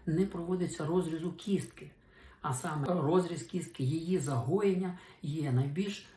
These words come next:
ресурсоємним процесом для організму. Загоєння м'яких тканин часом триває, е, до тижня часу, а от загоєння кістки потребує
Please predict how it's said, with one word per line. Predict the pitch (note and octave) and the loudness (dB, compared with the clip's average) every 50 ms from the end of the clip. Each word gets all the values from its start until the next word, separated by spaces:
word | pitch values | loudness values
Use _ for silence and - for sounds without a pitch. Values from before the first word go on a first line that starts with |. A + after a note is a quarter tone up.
| - - | -10 -6
ресурсоємним | - C3+ B2+ - G3+ G3 C3 - - D3+ C#3 B2+ A#2+ A#2+ C3 C3 C#3+ D#3 E3+ F#3+ G3+ A3 A3+ A3+ - - - - - - | -4 -4 -2 -2 -2 -4 -4 -4 -2 0 0 2 2 4 4 4 4 2 2 2 2 2 -2 -4 -8 -12 -18 -20 -20 -12
процесом | - - C#3 B2+ - - F3 G3+ G3 - - E3+ C#3+ | -6 -6 -4 -4 -2 -2 -2 0 0 -2 -4 -4 -4
для | C3 D3 F3 F#3 G3 | -2 -2 -2 -2 -2
організму. | G3+ F#3+ F3 E3 C#3 D#3 F3 E3 E3 D3+ C3 A#2+ B2 B2+ B2 B2+ - - - _ _ _ _ _ _ _ _ _ - - - - _ _ _ _ _ _ _ _ _ - | -2 -2 -2 0 0 0 0 0 0 2 2 2 0 0 -2 -4 -6 -8 -16 _ _ _ _ _ _ _ _ _ -20 -20 -20 -20 _ _ _ _ _ _ _ _ _ -2
Загоєння | D3 C#3+ B2+ D#3+ F#3 F3+ E3 E3 D#3+ | 0 2 4 6 6 6 4 2 2
м'яких | E3+ F3+ F3+ - A#3 G#3 F#3+ | 0 0 0 0 0 -2 -2
тканин | - - - C#3 C3+ C3 B2+ B2+ | -2 -4 -2 0 0 0 0 -2
часом | B2+ - - - E3+ D#3 C#3 | -4 -6 -8 -6 -4 -2 -2
триває, | B2+ C#3+ C#3+ C#3 D3 D3+ D3 D3 D3 D3 D3 D3 - - - - - - - | -2 -2 -2 -2 -2 -2 -2 -4 -4 -4 -6 -6 -10 -16 -20 -20 -20 -14 -10
е, | G3 E3 C#3 C#3 C#3 C#3 D#3 E3 D#3 | -6 -4 -2 -2 -2 -2 -2 -2 -2
до | C#3 D3+ | -2 0
тижня | D3+ - C#3+ C3 B2+ D3+ F#3 | 0 2 0 0 2 0 -2
часу, | F3 - A#3+ A3+ F3+ B2+ - - - - - - _ _ _ _ _ _ _ - | -2 0 -2 0 0 -2 -4 -6 -10 -14 -18 -20 _ _ _ _ _ _ _ -4
а | E3 D3 D3 | -2 0 0
от | C#3+ C#3 B2+ | 0 0 0
загоєння | C3 C#3 B2+ C3+ C#3+ C3+ B2 B2 B2+ - B2+ | 0 0 2 2 2 2 0 0 0 -2 -4
кістки | - A#3 A#3 - - - | -6 -6 -6 -6 -8 -8
потребує | D3 - C3 B2+ C3+ C#3 B2 C3+ E3 F#3+ F#3+ G3 F#3+ F#3 - | -8 -6 -6 -6 -4 -2 0 4 6 6 6 4 2 -2 -6